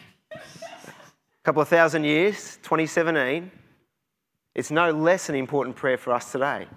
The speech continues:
in our circumstances, in our culture. And here's the interesting thing. Paul invites this Thessalonian church to pray, his brothers and sisters, that the gospel message would continue to spread rapidly.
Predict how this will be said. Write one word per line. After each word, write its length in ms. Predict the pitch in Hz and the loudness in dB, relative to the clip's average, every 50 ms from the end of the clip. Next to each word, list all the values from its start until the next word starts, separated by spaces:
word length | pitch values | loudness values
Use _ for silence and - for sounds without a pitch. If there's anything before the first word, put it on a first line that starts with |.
| - _ _ _ _ _ _ _ | -20 _ _ _ _ _ _ _
in 120 | - 110 117 | -6 -2 2
our 160 | 123 143 151 | 2 2 2
circumstances, 800 | - - 139 117 - 117 107 - - 107 95 101 98 - 113 98 | 2 0 -2 -2 -2 -4 -10 -8 -6 -6 -6 -6 -8 -8 -6 -4
in 80 | 117 113 | -2 -2
our 220 | 117 127 147 156 | 2 2 2 2
culture. 520 | 147 - - 131 110 92 - - - - - - _ _ _ _ _ _ _ _ _ _ _ _ _ _ _ _ _ _ _ _ _ _ _ _ - - | 0 0 -2 -2 -2 -2 -8 -12 -12 -12 -12 -16 _ _ _ _ _ _ _ _ _ _ _ _ _ _ _ _ _ _ _ _ _ _ _ _ -10 -4
And 80 | 110 147 | 0 0
here's 140 | 190 175 | 0 2
the 120 | 143 156 156 | 4 2 2
interesting 440 | 170 156 - 156 - - 139 117 - | 2 2 0 -4 -4 -2 -4 -4 -2
thing. 180 | 135 113 104 | -2 -4 -4
Paul 320 | 95 - 156 160 160 156 151 | 0 2 4 4 4 4 2
invites 480 | 135 120 123 147 156 160 151 - - - - - - - | 0 2 6 6 6 6 6 2 -8 -10 -10 -10 -8 0
this 180 | - 143 - - | 0 2 2 6
Thessalonian 600 | - 165 156 - 160 151 151 160 160 151 139 123 | 4 4 4 4 4 4 4 4 4 2 0 -2
church 320 | - - 160 156 - - | 2 4 4 4 4 4
to 100 | - 147 | -2 -2
pray, 520 | 131 - - - - 160 160 160 151 135 117 - - - - | -2 -2 -6 0 4 6 6 6 6 4 0 -4 -12 -14 -4
his 140 | - 131 117 | -4 -4 -4
brothers 460 | - - 143 160 165 185 196 190 160 | -4 0 4 6 6 6 6 2 0
and 120 | 170 160 135 | -2 -4 -2
sisters, 360 | - 180 185 180 - 147 123 | 2 2 2 2 0 -4 -4
that 100 | 151 143 | -2 -2
the 80 | - | -2
gospel 460 | 139 - 170 190 185 - - 175 160 151 | 4 6 6 6 6 4 0 0 0 2
message 540 | 147 160 180 175 180 - 151 139 135 - - - - - | 2 2 2 2 0 0 0 0 0 -2 -8 -16 -10 0
would 140 | - 156 131 | 2 2 2
continue 400 | - 156 110 - - - 208 202 | 4 0 2 8 8 10 10 10
to 80 | 180 160 | 6 6
spread 340 | - - - 165 165 143 135 | 0 2 6 6 6 6 8
rapidly. 640 | 156 170 196 202 - 165 135 127 131 139 151 151 | 6 6 6 6 4 0 2 4 4 4 4 2